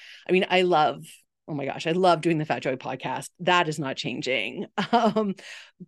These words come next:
but, you know, there's been this growing feeling. I've heard, I feel it within myself. I've been hearing it from my guests. I've been hearing it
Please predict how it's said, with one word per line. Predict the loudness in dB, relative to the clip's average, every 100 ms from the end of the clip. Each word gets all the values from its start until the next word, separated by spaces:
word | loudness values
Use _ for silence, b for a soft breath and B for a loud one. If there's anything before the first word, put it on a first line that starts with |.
| 0
but, | 4 4 0 _ -6
you | 0
know, | 2 2
there's | 4 2 4
been | 2
this | 2 2
growing | 2 2
feeling. | 2 0 0 0 -2
I've | -2 -4
heard, | -8 -6
I | -6
feel | -2 -2 -2
it | -4 -8
within | -10 -8
myself. | -8 -8 0 2 2 -2 -6
I've | -4
been | -4
hearing | -4 -4
it | -6 -8
from | -4 -2 -2
my | -6 -4
guests. | 0 2 0 -4
I've | -4 -4
been | -4
hearing | -6 -8
it | -10